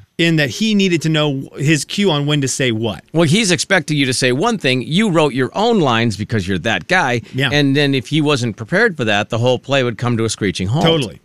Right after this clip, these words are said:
Speaker 1: And I remember telling him about four weeks before the play,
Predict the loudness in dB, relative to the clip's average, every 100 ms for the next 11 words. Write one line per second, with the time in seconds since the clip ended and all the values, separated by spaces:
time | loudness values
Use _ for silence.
0 | -20 -20 _ _ _ -2 0 0 -2 -8
1 | _ _ -2 0 0 0 -2 -2 -2 0
2 | 0 2 0 0 -2 0 0 0 0 0
3 | -2 -6 _ _ _ -4 -4 -4 -18 -2
4 | 0 2 2 0 -4 -8 -2 -2 -2 -4
5 | -12 -14 -14